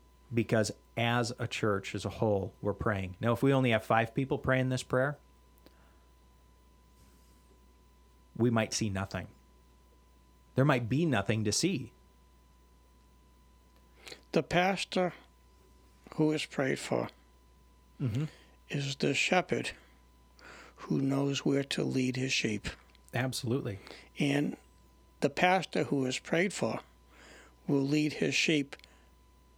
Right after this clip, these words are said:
Speaker 2: beside still waters. And that same pastor knows that you need food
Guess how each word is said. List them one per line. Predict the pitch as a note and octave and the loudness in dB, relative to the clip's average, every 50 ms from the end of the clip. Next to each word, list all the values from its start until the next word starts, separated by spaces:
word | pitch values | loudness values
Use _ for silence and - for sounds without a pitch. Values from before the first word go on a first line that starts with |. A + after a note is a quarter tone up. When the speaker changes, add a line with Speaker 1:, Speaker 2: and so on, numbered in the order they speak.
| - _ _ - | -20 _ _ -2
Speaker 2:
beside | - C#3+ C3+ - - D3 C3+ C#3 C#3 | 0 2 2 4 4 4 4 4 2
still | - - - C#3+ C3+ C3+ | 0 0 2 0 2 2
waters. | C3+ C3+ C3+ C3 C3+ C3+ C3+ - - - - - - - - - _ - _ - - - - - - - - - - - - - - - - - - - - - - - - - | 2 2 2 2 0 -2 -2 -2 -4 -6 -8 -12 -20 -20 -20 -20 _ -20 _ -20 -20 -20 -20 -20 -20 -20 -20 -20 -20 -20 -20 -20 -20 -20 -20 -20 -20 -20 -20 -20 -20 -20 0 2
And | D3+ D3+ D3+ D3 | 4 4 6 4
that | D3 D3 C#3+ | 4 2 2
same | - - E3 D#3 D3+ D3 | 2 4 4 4 4 0
pastor | - - E3 D#3 D3 C#3 - - - C3 B2 - - - - - - - - - - | 0 0 2 2 2 2 0 -2 -2 -2 -2 -2 -10 -20 -20 -20 -20 -20 -20 -4 0
knows | D3+ D3+ D3+ D3 C#3 C#3 C3 - - - - - - - - | 2 2 4 2 2 0 -2 -2 -6 -6 -12 -20 -20 -4 -2
that | D3 C#3+ - | -2 0 0
you | C#3 C3 C3+ | 0 0 0
need | C3 C3 C#3 C#3 C#3 C3+ C3+ - - - _ - - - - _ _ - | 2 2 2 2 2 0 -2 -4 -10 -14 _ -20 -20 -20 -20 _ _ -16
food | - - - E3+ D#3 C#3+ B2+ B2 - | -10 0 2 2 2 4 2 -2 -4